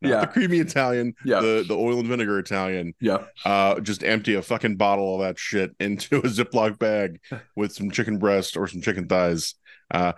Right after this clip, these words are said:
Speaker 1: and don't get me
Speaker 2: Yeah.
Speaker 1: wrong, this is not a slam on that thing. That is awesome. That gets the fucking job done.
Speaker 2: Yeah.
Speaker 1: Um, also, great way to make easy fucking pasta salad is some Wishbone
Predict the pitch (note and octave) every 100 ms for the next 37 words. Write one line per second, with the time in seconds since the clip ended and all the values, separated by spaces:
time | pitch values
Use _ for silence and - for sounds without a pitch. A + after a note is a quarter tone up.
0 | - - C3 D3+ D3+ B2 G2+ D#2+ - _
1 | _ G2 C#3 - A2+ F#2 - - _ _
2 | _ F2 G2 G#2+ E2 - - - F#2+ F2+
3 | F2 F2 E2 _ _ - - G#2+ G2+ F#2
4 | F2 F2+ F2+ F2 E2+ E2+ - F#2 F#2+ F2
5 | - G2 D#2+ - _ G2 G#2+ G#2 F2 -
6 | G2+ G2 E2 D2 E2 F#2 G2+ - F#2 -
7 | F#2+ F2 F#2+ F2+ D2+ D#2+ D2+ C#2+ F#2+ G2
8 | F2 F2 F2 F2 E2+ _ _ - A#2 A#2
9 | G#2+ G2 F2+ _ _ A#2 C#3 C#3 C#3 C3+
10 | B2+ _ B2 C3+ B2+ B2 C#3 A#2+ F#2+ C#3+
11 | D3 - G#2 G#2 F2 E2 E2 D#2 _ _
12 | _ _ _ - G2+ - G2 G#2+ - G#2+
13 | G2 F#2+ F#2+